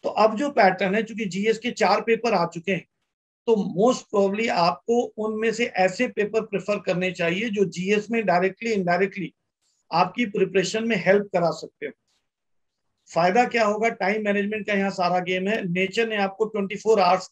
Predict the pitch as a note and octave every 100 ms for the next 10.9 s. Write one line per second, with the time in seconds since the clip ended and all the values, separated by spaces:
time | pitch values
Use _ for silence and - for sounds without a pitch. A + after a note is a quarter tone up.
0 | - D3+ D3 - - C#3 A#2+ _ _ _
1 | _ _ _ - F#3 F#3 G3 G#3 G3 F#3+
2 | G3+ G3+ F#3 F3 D3 - - _ - G3+
3 | - E3 F3+ F#3 - A#3 - G3 - G3
4 | F#3+ A#3+ F#3 F3 F#3 G#3+ A#3+ F3 F#3+ F#3
5 | D#3+ C#3+ C3+ - _ F#3+ F#3 G3 B3 A#3
6 | F#3 G3+ F#3+ G#3+ F#3 F3 G3+ G3+ G#3+ F3
7 | E3+ G#3 F3 E3 - F#3 B2+ - _ _
8 | _ _ _ D#3 F#3+ A3 F3+ F3 F3 E3+
9 | G3+ C#3+ - _ _ D#3 F3 G#3+ - F#3
10 | F#3 F#3 G3+ F3+ - E3+ F3 D3+